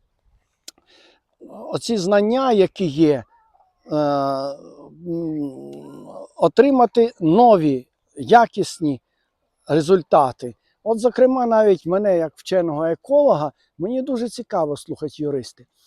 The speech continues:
Розумієте, е, раніше, колись, е,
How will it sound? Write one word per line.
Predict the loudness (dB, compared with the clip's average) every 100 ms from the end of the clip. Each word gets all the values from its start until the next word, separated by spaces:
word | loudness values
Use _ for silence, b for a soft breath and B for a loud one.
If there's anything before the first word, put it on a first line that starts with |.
| b b -8
Розумієте, | -6 -2 0 0 0 -4
е, | -10 _ _ _ _ -6 -4 -4 -4
раніше, | -2 0 0 -2 -2 -6 -10
колись, | -4 -2 0 -2 -2 -6
е, | -18